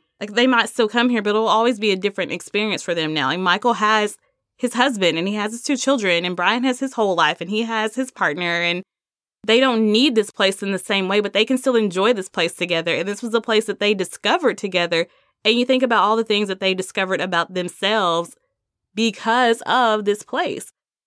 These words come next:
And so I think it is right and it is fitting for us to get this scene of the two of them dancing, but then to see Michael go back off over there to,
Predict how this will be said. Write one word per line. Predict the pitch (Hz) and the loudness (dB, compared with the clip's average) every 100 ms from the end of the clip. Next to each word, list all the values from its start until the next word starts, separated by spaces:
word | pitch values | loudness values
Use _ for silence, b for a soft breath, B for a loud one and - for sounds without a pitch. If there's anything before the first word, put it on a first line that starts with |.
| _ _ | _ _
And | 233 | 0
so | 233 220 | 2 2
I | |
think | 233 294 | 2 0
it | 294 - | 2 2
is | 269 233 | 2 0
right | 196 202 311 247 | 0 2 4 2
and | 220 | 2
it | 220 | 2
is | 220 233 - - | 2 2 -2 -2
fitting | 254 233 196 | 2 2 0
for | 208 185 | 0 0
us | 190 - | 0 -4
to | 196 | -4
get | 202 | -2
this | 196 190 | -2 -6
scene | - 208 196 190 | -4 -2 0 -2
of | - 180 185 180 | -2 0 0 -2
the | 185 | -6
two | - 214 | 0 -2
of | 196 | 0
them | 185 185 | -2 -2
dancing, | 196 214 196 185 | -2 -2 -4 -4
but | 196 | 0
then | 240 247 - | 2 2 0
to | - | -2
see | 226 - 240 220 - _ _ _ - | -2 0 -2 -2 -6 _ _ _ 0
Michael | 208 247 208 | 2 4 2
go | 190 185 214 | 4 2 4
back | 220 220 | 2 2
off | 220 226 214 - | 4 4 0 -4
over | 202 214 | -2 -2
there | 202 190 190 | -2 0 -2
to, | 190 - 220 202 190 180 | -4 -4 -2 -2 -4 -6